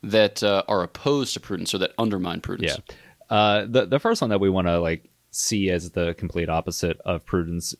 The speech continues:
Speaker 2: eh, I think shouldn't be surprising to anybody, is imprudence, right? And it's the inability or w-, when a man deliberately, uh,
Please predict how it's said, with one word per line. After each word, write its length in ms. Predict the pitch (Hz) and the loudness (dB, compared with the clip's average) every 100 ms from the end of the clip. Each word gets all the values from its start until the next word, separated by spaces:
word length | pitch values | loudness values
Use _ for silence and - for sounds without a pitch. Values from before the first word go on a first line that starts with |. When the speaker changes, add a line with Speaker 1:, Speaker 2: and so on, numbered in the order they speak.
| - | -10
Speaker 2:
eh, 160 | 90 - - - | -10 -10 -14 -10
I 80 | 95 | -6
think 180 | 98 | -4
shouldn't 420 | - - 101 98 - _ | -2 0 0 -2 -8 _
be 220 | 95 90 | -2 -2
surprising 500 | - - 101 180 151 | -2 0 2 2 2
to 60 | 87 | 0
anybody, 380 | 90 85 85 90 | 0 0 -2 -2
is 420 | 90 90 92 - - _ | 0 0 0 -6 -14 _
imprudence, 720 | 156 151 87 55 - - - - _ _ _ _ | -2 0 -4 -6 -10 -10 -10 -12 _ _ _ _
right? 220 | 92 - - | -4 -4 -4
And 140 | 98 | -2
it's 180 | 95 - | -2 -2
the 460 | 101 95 95 82 50 - - _ _ | 0 2 2 0 -8 -18 -20 _ _
inability 640 | 117 123 120 117 98 107 127 | 0 0 4 2 4 2 2
or 220 | 107 95 | 2 2
w-, 320 | - 92 95 - | -2 -4 -6 -8
when 320 | 110 95 92 | 0 0 0
a 120 | - | -2
man 260 | 92 95 98 | -2 0 0
deliberately, 720 | 98 95 104 104 98 87 87 - - _ - | 0 0 0 -2 0 -2 -2 -6 -20 _ 0
uh, 300 | 90 87 | 0 2